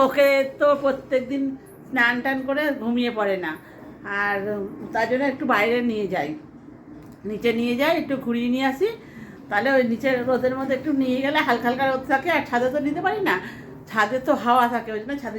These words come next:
নিতে পারি না। তো হালকা হালকা রোদটাকে একটু ঘুরাই, ঘুরিয়ে ওখান থেকে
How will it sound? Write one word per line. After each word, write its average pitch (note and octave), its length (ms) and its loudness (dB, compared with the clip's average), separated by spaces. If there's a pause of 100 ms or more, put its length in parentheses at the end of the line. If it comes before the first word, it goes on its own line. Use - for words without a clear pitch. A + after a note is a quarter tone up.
নিতে G#3 160 -8
পারি F#3+ 220 -2
না। F3 60 -8 (480)
তো B3+ 60 -4 (100)
হালকা A#3 260 4
হালকা C4 180 0
রোদটাকে C4 440 2
একটু C#4 120 0 (100)
ঘুরাই, C#4+ 280 4 (500)
ঘুরিয়ে C4 300 0 (160)
ওখান B3+ 260 -2
থেকে D4+ 140 -2